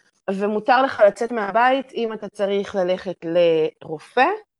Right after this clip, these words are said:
זאת אומרת, לא בדיוק לרופא, אבל כאילו אם אתה צריך ללכת ל-, לעשות בדיקה או משהו כזה, ולעשות קניות, שזה ה-, אלה שני הדברים המרכזיים. לא ללכת לבקר חברים, לא ללכת להתארח, לא לארח אחרים, לא,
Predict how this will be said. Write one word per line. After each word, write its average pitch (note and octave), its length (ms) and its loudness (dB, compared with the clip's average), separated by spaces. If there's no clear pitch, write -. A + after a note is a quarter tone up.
זאת - 100 -12
אומרת, F3+ 220 -2
לא G3+ 60 -2
בדיוק G#3 260 0
לרופא, F#3 360 2
אבל E3+ 200 0
כאילו F3+ 160 -4
אם F3+ 100 -2
אתה F3+ 140 -4
צריך F3+ 360 -4
ללכת F3 440 -2
ל-, D#3 260 -2
לעשות D3+ 360 -6
בדיקה E3 400 0
או B3 40 4
משהו C#4 280 -4
כזה, D4+ 200 -4
ולעשות E3 420 -2
קניות, D#3+ 500 -4
שזה E3+ 520 -2
ה-, D3+ 440 0
אלה E3+ 260 -4
שני E3+ 160 -6
הדברים E3 280 -6
המרכזיים. D#3+ 560 -4
לא G#3+ 140 6
ללכת A3 400 4
לבקר F#3+ 340 -2
חברים, F#3 520 0
לא F3 200 0
ללכת F3 340 -4
להתארח, F3 480 -6
לא D#3+ 120 0
לארח D#3+ 420 0
אחרים, F3 480 -6
לא, E3 300 0